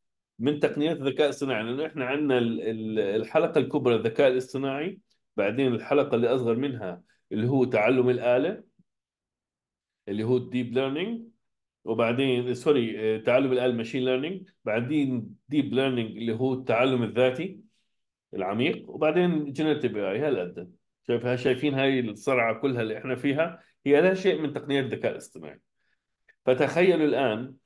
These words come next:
وطبعا الذكاء الاست-، التوليدي مشان نميز هو فن استكمال الكلمة، يعني هو text completion فقط. يعني شايفين جين اي اي هو text completion، هو شيء بتحكي معه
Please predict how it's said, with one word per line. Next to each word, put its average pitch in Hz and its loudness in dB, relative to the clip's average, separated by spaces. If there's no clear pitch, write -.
وطبعا 135 0
الذكاء 135 2
الاست-، 139 -6
التوليدي 127 0
مشان 127 0
نميز 131 -2
هو 135 2
فن 180 -4
استكمال 139 0
الكلمة، 117 0
يعني 107 -10
هو 151 4
text 180 -4
completion 143 -4
فقط. - -12
يعني 90 -6
شايفين 123 0
جين 143 2
اي 135 2
اي 160 0
هو 302 -4
text - -6
completion، 202 -6
هو 190 6
شيء 175 2
بتحكي - -2
معه 170 2